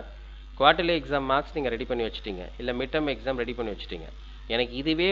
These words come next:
வந்து ஒரு copy தேவைப்படுது அப்படின்னு நினைச்சீங்கன்னா,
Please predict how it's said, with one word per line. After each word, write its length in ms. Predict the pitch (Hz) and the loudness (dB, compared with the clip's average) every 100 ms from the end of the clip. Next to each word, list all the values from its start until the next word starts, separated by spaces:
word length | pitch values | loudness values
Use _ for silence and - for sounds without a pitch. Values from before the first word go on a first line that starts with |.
| 185 | 4
வந்து 180 | 156 185 | 2 2
ஒரு 100 | 160 - - | 0 -2 2
copy 380 | 156 180 170 190 - | 4 4 2 -6 -2
தேவைப்படுது 600 | 135 131 120 107 98 113 107 | 2 2 2 -2 -2 0 0
அப்படின்னு 240 | 98 107 101 | -2 -4 -2
நினைச்சீங்கன்னா, 500 | 107 - 85 85 | -4 -6 -6 -2